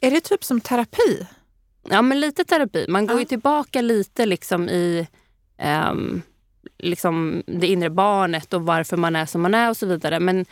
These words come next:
Speaker 2: coaching är ju mycket också framåt.
Speaker 1: Mm.
Speaker 2: Alltså, vart vill man och vem är man och vad tycker jag är roligt och liksom, man lär känna sig själv på en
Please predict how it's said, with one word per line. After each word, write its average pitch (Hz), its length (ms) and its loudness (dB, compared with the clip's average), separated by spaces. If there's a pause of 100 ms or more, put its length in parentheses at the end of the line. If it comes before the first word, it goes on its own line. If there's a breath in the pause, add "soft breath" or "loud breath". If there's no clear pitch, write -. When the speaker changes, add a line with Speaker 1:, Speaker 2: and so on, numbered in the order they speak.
(180 soft breath)
Speaker 2:
coaching 220 580 2
är 170 120 0
ju 170 120 0 (300)
mycket 180 440 -2
också 156 520 -2 (440 soft breath)
framåt. - 800 -2
Speaker 1:
Mm. 180 140 4
Speaker 2:
Alltså, 185 280 0
vart 165 440 -2
vill 208 240 0
man 175 280 2
och 165 100 -2
vem 170 180 0
är 196 220 2
man 160 340 0
och 160 220 -2 (360 soft breath)
vad 175 160 -2
tycker 190 220 -4
jag 196 180 2
är 190 40 0
roligt 170 540 -2
och 165 160 0
liksom, 165 380 -2
man 247 180 2
lär 247 60 0
känna 220 300 2
sig 196 140 -2
själv 190 360 0
på 180 220 -2
en 170 340 0